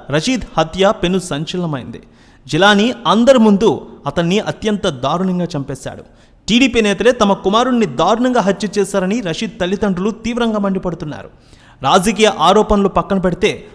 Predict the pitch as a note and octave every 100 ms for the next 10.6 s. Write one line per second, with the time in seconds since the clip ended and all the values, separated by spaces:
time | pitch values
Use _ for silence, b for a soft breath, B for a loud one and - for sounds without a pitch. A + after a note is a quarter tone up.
0 | B C#3+ D#3 D#3+ G#3+ B3+ B3 B3 F#3 G3+
1 | A3 G3 F3+ G#3+ A#3 A3+ G3+ F#3+ G3 F#3+
2 | D#3+ G3 A#3 A#3+ A3+ A3+ F#3+ D#3 F#3+ G#3+
3 | G3+ G3 - F#3+ F#3+ F#3 F3 E3 F#3+ C#3
4 | - - C3+ - E3+ F3 F3 B2 C#3 E3+
5 | F3+ F3 C3 C3+ - - - C3 D3+ E3+
6 | G3+ F#3+ - E3 G#3+ G#3 G#3 F#3+ G3 F#3+
7 | F#3 F#3 F3 E3+ E3 D3+ A2+ - b b
8 | b B2 B2+ D3 - A#3 A#3 F#3 C4 C4+
9 | B3 A3+ G#3+ G#3+ G#3 G#3 G3 G#3 G#3 D#3
10 | D#3 A#3 A#3 G#3 G3